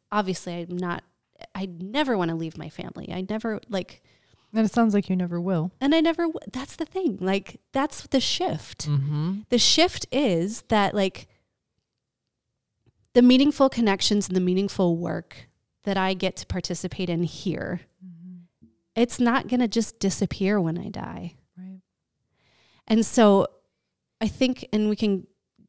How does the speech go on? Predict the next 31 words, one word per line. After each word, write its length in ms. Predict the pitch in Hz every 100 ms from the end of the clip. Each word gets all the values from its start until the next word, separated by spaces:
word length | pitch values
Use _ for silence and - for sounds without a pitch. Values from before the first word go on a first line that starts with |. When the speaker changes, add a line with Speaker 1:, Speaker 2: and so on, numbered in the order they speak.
| _
Speaker 1:
get 140 | - 208
into 300 | 208 196 202
this 440 | 190 196 - - -
next 400 | 196 254 - 185
if 100 | -
you 100 | 180
want, 380 | 196 269 185
is, 200 | 185 170
like, 260 | 180 170 - - - - - _ -
I've 400 | 220 208 - - _ _ _ _ _ _ _ _ _
used 960 | 196 190 208 233 247 262 262 - - - - _ _ _ _ _ _ _ _ _ _ _ _ _ _ _ -
the 100 | 214
lessons 520 | 202 208 - 220 208
that 120 | 185
I 120 | 185
learned 380 | 185 180 180 185 -
in 160 | 190
that 220 | 196 180
journey 240 | 175 185 180
and 80 | 180
in, 120 | 196 -
honestly 320 | 185 196 190
in 80 | 175
my 80 | 175
healing 420 | - 185 185 180
journey 320 | 175 170 170
up 120 | 165
until 320 | 175 170 220 226
this 200 | 180 -
point, 320 | 185 170 -
since 500 | - 247 - -